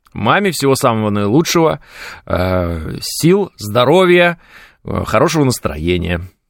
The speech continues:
«Там дешёвая рапсила, как в Китае», пишет Костя Че. «Любопытно, э, шуганулись ли вчера укры после слов нашего президента об ударах по центрам принятия решения?» Э, пишет, э, ну вот Юрий как раз. «Наверное, а как же?»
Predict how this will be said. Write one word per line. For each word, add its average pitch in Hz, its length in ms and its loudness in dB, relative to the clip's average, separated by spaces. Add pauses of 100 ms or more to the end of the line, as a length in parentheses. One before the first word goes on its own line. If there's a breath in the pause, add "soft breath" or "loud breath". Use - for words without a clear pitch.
(1040)
«Там 160 200 0
дешёвая 170 440 4
рапсила, 165 500 2
как 113 180 -2
в - 80 -14
Китае», 160 440 0
пишет - 280 -10
Костя 110 320 -2
Че. 90 280 0 (200 loud breath)
«Любопытно, 151 720 2
э, 135 300 4
шуганулись 147 680 0
ли 139 140 2
вчера 135 340 2
укры 143 300 0
после 123 300 -2
слов 135 280 0
нашего 123 300 0
президента 143 580 0
об 117 200 -2
ударах 135 400 2
по 143 120 2
центрам 127 440 0
принятия 117 480 2
решения?» 101 520 0 (640 loud breath)
Э, 107 220 0
пишет, - 360 -2
э, - 40 -8
ну 52 500 0
вот 87 140 -2
Юрий 95 200 2
как 82 140 -4
раз. - 160 -8 (320 loud breath)
«Наверное, 117 880 0
а 82 60 -6
как 80 220 -4
же?» 80 200 -12